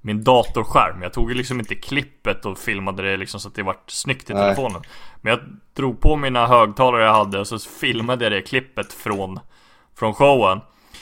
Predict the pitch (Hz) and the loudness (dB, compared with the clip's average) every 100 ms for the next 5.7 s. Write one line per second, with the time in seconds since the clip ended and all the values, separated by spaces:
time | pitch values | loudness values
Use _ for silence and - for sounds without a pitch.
0 | - _ - 113 131 131 131 123 117 120 | -20 _ -8 0 0 2 0 0 -2 -2
1 | 113 - 113 - - - - 123 123 139 | -2 -4 -8 -10 -16 -10 -4 -2 0 0
2 | 131 120 120 113 113 117 110 104 101 98 | 0 0 2 0 -2 0 2 2 0 0
3 | 90 90 120 123 120 120 117 117 120 _ | 0 2 4 4 4 4 4 4 0 _
4 | _ _ _ _ _ _ _ - _ - | _ _ _ _ _ _ _ -20 _ -20
5 | - - - - _ - 107 | -20 -20 -20 -20 _ -10 -6